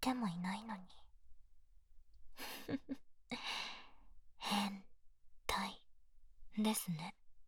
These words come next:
あ、今、おちんぽビクってしましたよ。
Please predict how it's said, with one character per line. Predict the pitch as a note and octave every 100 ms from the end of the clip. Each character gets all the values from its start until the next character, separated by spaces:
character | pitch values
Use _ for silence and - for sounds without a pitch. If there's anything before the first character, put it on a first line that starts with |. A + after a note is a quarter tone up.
| - - - - - - - - - - - - - - -
あ、 | - - C4 - - - - - - - -
今、 | - G3+ F3 - - - _ _ - - - - - - -
お | A3+
ち | - B3
ん | B3+
ぽ | G3+
ビ | F#3 F#3
ク | - A3+
っ |
て | - G#3+
し | - G3+
ま | F#3
し | -
た | -
よ。 | -